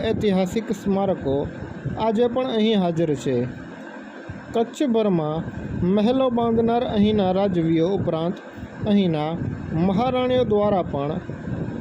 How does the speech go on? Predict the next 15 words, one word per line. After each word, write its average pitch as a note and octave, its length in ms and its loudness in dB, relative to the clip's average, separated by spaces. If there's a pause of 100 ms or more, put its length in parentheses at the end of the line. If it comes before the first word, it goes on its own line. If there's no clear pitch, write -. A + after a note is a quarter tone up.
(200)
અનેકો A#3+ 380 0
મંદિર G#3+ 380 2
બનાવવામાં F#3+ 640 2
આવ્યા D#3 260 2
છે. C3 220 -4 (2000)
તો A#3+ 80 -2
મિત્રો, A#3 380 0
આ A#3 160 0
વીડિયો E3+ 460 0 (220)
અને A3+ 160 -2
જાણકારી A3 600 -4
તમને G#3 340 -4
સારી F3+ 360 -4
લાગી E3 320 -4
હોય C#3+ 280 -4